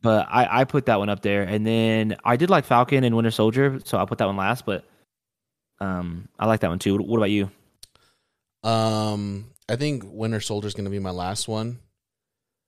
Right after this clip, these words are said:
Speaker 2: Um, Loki's gonna be my number one, just because the thing is, I loved WandaVision, but it took me a minute. Like, I wasn't really catching the vibe to it, but then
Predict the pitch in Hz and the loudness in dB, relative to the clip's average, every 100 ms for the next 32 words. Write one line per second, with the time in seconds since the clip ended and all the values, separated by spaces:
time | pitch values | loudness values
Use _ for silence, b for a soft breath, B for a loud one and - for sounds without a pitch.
0 | _ _ 107 101 98 95 92 87 82 78 | _ _ -6 -4 -4 -4 -6 -8 -12 -16
1 | _ _ _ _ _ _ _ _ _ _ | _ _ _ _ _ _ _ _ _ _
2 | _ 123 120 156 165 165 143 123 123 117 | _ 0 2 2 0 -6 -4 -4 -2 -4
3 | 113 104 107 104 104 117 156 156 127 131 | -2 -2 -2 -4 -6 -6 -4 -4 -4 -4
4 | 127 110 - 143 127 143 120 120 131 127 | -6 -4 -2 0 2 -2 -2 -4 -4 -4
5 | 120 123 147 156 _ _ _ _ _ _ | -2 -2 -4 -6 _ _ _ _ _ _
6 | 107 117 110 139 135 135 113 104 110 101 | -4 0 0 -2 -4 -2 -4 -2 -4 -2
7 | 101 110 127 151 139 101 113 117 107 110 | -4 -2 -2 -2 -6 -6 -4 -2 -2 -4
8 | 107 117 101 92 98 117 131 _ _ _ | -4 -4 -6 -4 -2 -2 -4 _ _ _
9 | _ _ _ _ - 123 131 113 104 113 | _ _ _ _ 0 2 2 0 -2 -2
10 | 113 | -2